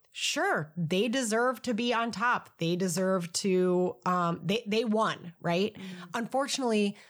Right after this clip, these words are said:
Speaker 1: they are winning on the backs of their employees who literally have started listing slave as their op-, occupation on voter registration forms,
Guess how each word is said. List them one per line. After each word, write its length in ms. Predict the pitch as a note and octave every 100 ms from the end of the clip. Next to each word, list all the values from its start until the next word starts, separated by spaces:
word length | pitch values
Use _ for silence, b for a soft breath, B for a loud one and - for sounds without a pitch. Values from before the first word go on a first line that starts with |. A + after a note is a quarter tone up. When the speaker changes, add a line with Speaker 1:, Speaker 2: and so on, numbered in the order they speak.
| B -
Speaker 1:
they 260 | E3+ A3 B3
are 160 | A#3+
winning 540 | F#3+ F#3 C#4+ G3+ F3+ F3 -
on 280 | F#3 B3 B3+
the 80 |
backs 520 | F#3 E3+ G3+ A3 - - -
of 320 | F#3 F3+ E3+
their 160 | E3+ E3
employees 720 | E3+ D3+ E4+ F4 A3 G3+ - B
who 200 | - C4+
literally 580 | A#3 F3+ A3 D4+ D#4+ D#4+
have 160 | D4
started 320 | D4 C#4 A#3+ A3
listing 460 | A3 - A3+ G3+ B B
slave 1080 | - - - F#3+ F#3 A3+ G#3+ D#3+ D3+ D3+ D#3+ -
as 300 | F3 F3+ D#3+
their 180 | F#3 F3
op-, 340 | F3 E3+ - - _
occupation 1000 | G3+ G3 G3+ D3+ F#3+ G3+ D#3+ D3+ D#3+ E3+ D3+ -
on 480 | F#3 F3 E3 E3 E3
voter 300 | F3 F3 F#3
registration 640 | G#3+ A3+ A3 - A#3 A3 A#3
forms, 840 | A3+ A3+ A3+ A3 A3 A3 A3 -